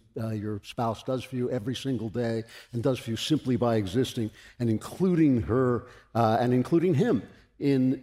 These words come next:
in your own achievements and in your own ego. Uh, my, my wife is as much a part of my ego as I am. Her pain is my pain, her joy is my joy. Uh, I hope she feels that way about me, and I think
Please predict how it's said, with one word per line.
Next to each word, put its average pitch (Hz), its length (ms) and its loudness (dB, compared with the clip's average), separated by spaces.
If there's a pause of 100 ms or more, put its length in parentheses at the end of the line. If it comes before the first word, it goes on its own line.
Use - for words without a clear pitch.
in 127 340 2
your 123 300 0
own 143 220 2
achievements 127 640 -2
and 104 120 0
in 107 100 0
your 113 180 -2
own 123 300 0
ego. 98 360 -2 (360)
Uh, 107 340 -2 (100)
my, 123 220 0 (200)
my 135 180 0
wife 131 280 0
is 113 120 -6
as 110 100 -4
much 127 180 -4
a 131 60 -4
part 123 180 -4
of 104 80 -4
my 113 120 -2
ego 117 360 2
as 95 120 -2
I 110 220 0
am. 98 280 -2 (260)
Her 123 140 -2
pain 123 280 2
is 113 120 0
my 110 160 0
pain, 110 300 -2
her 101 100 -4
joy 104 240 0
is 104 180 0
my 104 140 -2
joy. 107 360 -2 (360)
Uh, 104 320 0
I 98 100 -2
hope 117 180 -4
she 120 120 -8
feels 107 240 -4
that 113 100 -2
way 113 120 -2
about 110 260 -4
me, 110 180 0
and 101 100 -4
I 110 80 -4
think 127 200 -4